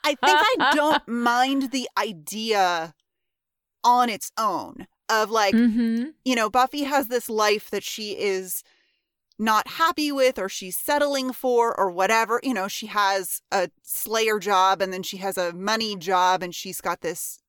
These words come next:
Speaker 1: sister to support and bills to pay. And, you know, oh, I don't know, maybe she would like to have some emotional fulfillment of her own, but, like, that is out of
Speaker 2: <laughs> Right.
Speaker 1: reach.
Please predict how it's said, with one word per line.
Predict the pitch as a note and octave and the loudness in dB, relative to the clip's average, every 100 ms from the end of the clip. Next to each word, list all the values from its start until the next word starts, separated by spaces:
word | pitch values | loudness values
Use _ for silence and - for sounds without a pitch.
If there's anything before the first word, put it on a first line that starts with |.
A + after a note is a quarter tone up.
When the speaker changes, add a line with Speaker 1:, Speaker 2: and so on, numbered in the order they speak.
| _ _ | _ _
Speaker 1:
sister | - B3 - A3+ G#3 | -8 -6 -4 -4 -2
to | G3+ | -2
support | G#3 F#3+ F3+ G3 F3+ | -4 -4 -2 -2 -2
and | F3 | -2
bills | A#3+ B3 A#3 | 2 2 0
to | - | -6
pay. | - G#3 G3+ G3 G3 | -6 0 2 2 0
And, | F3 F3 - - - | -4 -8 -20 -12 -2
you | F4+ | 2
know, | D#4 D4 | 2 2
oh, | C#4 C4+ | 4 4
I | C#4+ | 4
don't | C#4+ | 0
know, | G3 G3 - - | 0 -2 -4 -2
maybe | B3+ C#4 B3+ | 0 2 -2
she | B3+ | -2
would | A3+ | 0
like | A3+ B3 | 2 0
to | A#3 | 0
have | G#3+ G3+ | 0 0
some | - G3 F3+ F3 - | 0 -4 -4 -6 -2
emotional | A#3 A#3 - A3+ F#3+ | 2 4 4 2 2
fulfillment | B3 A3+ C#4 C4+ B3+ B3+ | 0 2 6 6 4 2
of | A#3+ | 2
her | A#3 C4 | 4 4
own, | D#4 C#4+ A3 | 6 4 4
but, | F#3+ D4+ | 0 2
like, | A#3+ A#3 G3 | 2 2 0
that | A3 A3+ | 2 4
is | A3+ | 2
out | A3+ G#3+ | 2 0
of | G#3+ | 0
Speaker 2:
<laughs> | - | -2
Right. | |
Speaker 1:
reach. | D4+ A3+ | -2 -2